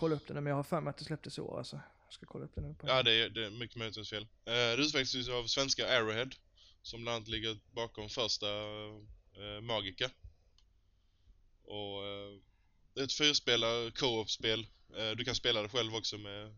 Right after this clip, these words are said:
Speaker 2: random folk. Eh, top-down, eh, twin stick shooter, som är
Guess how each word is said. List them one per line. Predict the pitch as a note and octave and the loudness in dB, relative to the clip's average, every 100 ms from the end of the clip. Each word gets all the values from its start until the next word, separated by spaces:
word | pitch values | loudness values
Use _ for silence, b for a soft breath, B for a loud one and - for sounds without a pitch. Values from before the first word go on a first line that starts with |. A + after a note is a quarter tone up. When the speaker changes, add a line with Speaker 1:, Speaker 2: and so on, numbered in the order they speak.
| A2 | -2
Speaker 2:
random | G#2 G#2 G#2 | -2 -2 -2
folk. | A2 G2 - - - b b b b b b _ _ | -2 -2 -8 -20 -20 b b b b b b _ _
Eh, | G2+ G2+ G2+ | -8 -6 -4
top-down, | - C3 - B2 A2 G#2+ G#2+ G#2+ | 0 0 4 4 4 2 -6 -6
eh, | G#2 G#2 G#2 G#2+ G2+ - | -6 -6 -10 -14 -12 -4
twin | A2 | -2
stick | - G2+ | -2 0
shooter, | - A2 G2+ - G#2 G#2 _ _ | 0 0 -4 -6 -8 -8 _ _
som | - - G#2+ | -8 -6 -4
är | G2+ F#2 | -6 -6